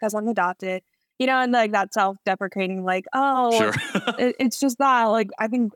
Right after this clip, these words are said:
Speaker 1: a lot of us could relate to doing that because you don't know how to express those emotions, and a lot of people don't understand, like, how, I don't know, not how, but, like, just all those thoughts surrounding adoption, and they're not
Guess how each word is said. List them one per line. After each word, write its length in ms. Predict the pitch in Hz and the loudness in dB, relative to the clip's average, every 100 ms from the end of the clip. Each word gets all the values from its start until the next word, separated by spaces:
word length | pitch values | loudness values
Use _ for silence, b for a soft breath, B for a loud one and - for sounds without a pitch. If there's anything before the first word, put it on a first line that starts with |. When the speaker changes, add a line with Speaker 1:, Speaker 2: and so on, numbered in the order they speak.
| - | 0
Speaker 1:
a 60 | |
lot 160 | 202 196 | 2 2
of 60 | 196 | 0
us 120 | 190 | -6
could 140 | 214 | -2
relate 340 | 202 196 190 196 | 0 2 0 -2
to 180 | - 208 | -2 0
doing 360 | 185 185 208 262 | 2 2 2 2
that 200 | 285 285 | 0 -2
because 300 | 220 220 202 _ _ _ | -4 -4 -6 _ _ _
you 120 | - 247 | 0 2
don't 180 | 294 | 4
know 160 | 226 208 | 2 0
how 200 | 214 202 | 0 0
to 80 | 185 | 0
express 400 | 185 - 190 - | -4 -2 -2 -2
those 180 | 196 185 | -2 -2
emotions, 560 | 180 175 240 254 285 - | -2 -2 0 0 0 -2
and 440 | 190 190 190 190 - _ _ _ | -2 -2 -2 -2 -6 _ _ _
a 80 | 214 | 2
lot 180 | 196 190 | 2 2
of 140 | 196 - _ | 0 -6 _
people 200 | 214 208 | -4 0
don't 180 | 202 190 | 0 0
understand, 480 | 190 185 - 185 180 | 0 -2 -2 -2 -2
like, 180 | 175 175 _ _ _ - | -4 -8 _ _ _ -6
how, 640 | 196 175 190 220 254 294 311 _ _ _ _ _ | 0 2 2 2 2 0 -4 _ _ _ _ _
I 160 | 240 247 | 0 2
don't 140 | 240 | 2
know, 100 | 202 | 2
not 220 | 202 240 | 2 0
how, 200 | - 180 | 0 -2
but, 120 | 202 190 | 0 0
like, 220 | 196 196 _ _ _ - | -2 -4 _ _ _ -4
just 220 | 254 - - | -4 -2 2
all 220 | 214 220 | 4 4
those 240 | 208 202 | 2 -2
thoughts 360 | - 196 208 - | 0 0 -2 -2
surrounding 460 | 220 196 196 240 | -2 0 2 2
adoption, 560 | 285 294 302 - 330 277 | 2 2 0 -2 0 0
and 140 | 202 | 0
they're 100 | 202 | 0
not 260 | 190 185 - | 0 0 -2